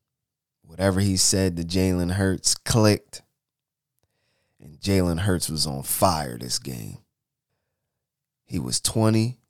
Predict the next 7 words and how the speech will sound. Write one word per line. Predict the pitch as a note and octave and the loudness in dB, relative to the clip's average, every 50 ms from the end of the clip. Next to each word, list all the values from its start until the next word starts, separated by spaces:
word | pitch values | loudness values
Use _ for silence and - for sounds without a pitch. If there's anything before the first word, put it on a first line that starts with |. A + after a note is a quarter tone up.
| _ _ _ _ - | _ _ _ _ -12
of | E2 - - | -12 -6 -4
twenty-six, | - - G#2+ G2 F#2+ F#2+ F#2+ - - - F#2 E2 - - - | -4 -2 0 0 0 0 0 0 0 0 -2 -2 -4 -4 -4
two | - - G2 G2 | -2 -2 -2 0
hundred | A2 G2+ G2 G2 G2 F#2 | 0 -2 -2 -2 -2 -4
and | F#2+ F#2 F#2 F#2+ G#2+ _ _ - | -2 -4 -4 -4 -8 _ _ -14
ninety-six | E2+ E2+ F2 F#2 F2+ F2 F2 - - - G2+ F#2 - E2+ | -6 -2 -2 0 0 0 0 0 0 0 -2 -4 -6 -4
yards, | E2 E2 D#2 D2+ D2 D2 C#2+ C2+ - - - - | -2 -2 -2 0 -2 -2 -4 -6 -8 -10 -10 -12